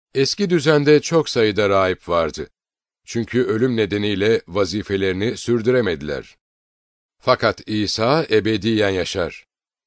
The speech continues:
Rahipliği hiç sona ermez. Bu sebeple Allah'a kendisi vasıtasıyla yaklaşanları ebedi kurtuluşa erdirmeye kadirdir. Çünkü onlara şefaat etmek üzere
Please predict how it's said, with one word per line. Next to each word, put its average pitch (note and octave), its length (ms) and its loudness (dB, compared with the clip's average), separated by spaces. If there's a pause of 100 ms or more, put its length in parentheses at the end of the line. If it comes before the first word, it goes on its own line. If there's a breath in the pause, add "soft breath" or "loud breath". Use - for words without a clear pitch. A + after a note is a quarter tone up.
(220)
Rahipliği D3 600 4
hiç C3+ 220 -2
sona G#2+ 320 -2
ermez. D#2+ 640 -4 (880)
Bu F#3+ 120 0
sebeple F#2 600 0
Allah'a A#2+ 580 2
kendisi A2 600 -2
vasıtasıyla G#2 720 -2
yaklaşanları F2+ 880 0 (340)
ebedi B2 440 0
kurtuluşa G#2 560 -6
erdirmeye F#2 640 -2
kadirdir. E2 800 -6 (540)
Çünkü D3 340 -2
onlara C3 540 2
şefaat B2 520 -2
etmek F#2 320 -4
üzere G2 480 0